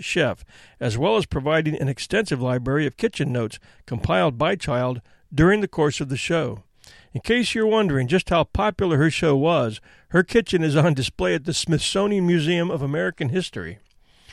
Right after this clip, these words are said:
In the nineteen seventies and eighties, she was the star of numerous television programs, including Julia Child and Company, Julia Child and More Company, and Dinner at Julia's.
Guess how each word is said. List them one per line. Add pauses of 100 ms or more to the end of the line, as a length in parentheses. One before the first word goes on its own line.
(500)
In
the
nineteen
seventies (120)
and
eighties, (240)
she
was
the
star
of
numerous
television
programs,
including (360)
Julia
Child
and
Company, (320)
Julia
Child
and
More
Company, (300)
and
Dinner
at
Julia's.